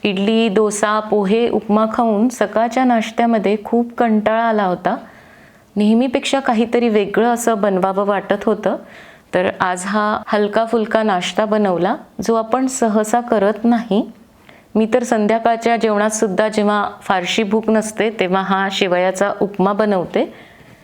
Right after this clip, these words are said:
तर इथे मी त्यासाठी सगळं साहित्य घेतलेलं आहे. कढईमध्ये आपण सुरुवातीला तेल घालूया आणि इथे मी आता एक कप या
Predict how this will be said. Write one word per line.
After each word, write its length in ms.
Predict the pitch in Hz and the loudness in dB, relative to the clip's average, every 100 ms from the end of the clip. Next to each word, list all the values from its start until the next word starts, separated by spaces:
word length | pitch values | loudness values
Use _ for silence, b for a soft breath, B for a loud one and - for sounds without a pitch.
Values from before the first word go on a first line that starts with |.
| B B - | B B -4
तर 100 | 185 | -4
इथे 300 | - 208 226 | -2 -2 0
मी 140 | 233 | 0
त्यासाठी 640 | 233 214 196 202 214 214 - | 2 -2 -2 -2 0 0 -2
सगळं 380 | - 185 165 220 | -2 -2 0 -2
साहित्य 600 | 220 202 202 202 - 214 | 0 -2 0 -2 -2 0
घेतलेलं 500 | 208 202 190 196 208 | 0 0 0 2 0
आहे. 340 | 202 - 220 381 B B B B B B B B B B B _ | -2 -2 -2 -2 B B B B B B B B B B B _
कढईमध्ये 580 | 196 190 214 226 220 240 | 0 2 2 2 2 2
आपण 400 | 220 220 226 254 - | 2 0 -2 -2 -6
सुरुवातीला 760 | 220 208 180 190 190 196 196 202 208 - | -4 0 0 0 0 0 2 0 -4 -2
तेल 220 | 202 190 220 | 0 2 2
घालूया 500 | 226 190 170 175 330 - - _ _ b b b b b | 2 2 2 0 -2 -8 -20 _ _ b b b b b
आणि 360 | - 175 175 180 | -4 -2 0 0
इथे 260 | - 190 214 | -2 -2 0
मी 160 | 208 | 2
आता 320 | 202 196 214 277 - 202 | 0 0 -2 -2 -4 -4
एक 260 | 214 214 - | -2 -4 -4
कप 320 | 240 240 - | -4 -4 -2
या 240 | 196 190 | 0 0